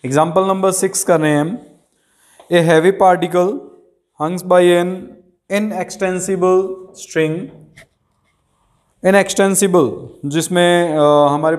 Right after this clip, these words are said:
पास, अ, यानी उसकी लंबाई में वृद्धि नहीं हो सकती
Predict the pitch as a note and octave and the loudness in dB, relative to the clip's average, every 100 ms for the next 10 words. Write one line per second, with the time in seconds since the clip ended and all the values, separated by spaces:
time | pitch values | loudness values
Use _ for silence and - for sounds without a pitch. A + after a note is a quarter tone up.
0 | E3 E3 D3+ E3 D#3+ D3+ C#3 C3 A#2+ A2+ | -2 -4 -4 -6 -6 -4 -4 -6 -10 -12
1 | - - _ _ _ _ _ _ _ _ | -18 -20 _ _ _ _ _ _ _ _
2 | _ _ _ C#3 D3 E3 E3+ E3 E3+ D#3+ | _ _ _ -6 -2 0 -2 -4 -2 0
3 | D3+ D#3 D#3+ E3 E3 D#3+ E3 F3 F3 E3 | 0 2 0 0 -2 -2 -2 -2 -2 -2
4 | D#3+ - A2 | -4 -10 -12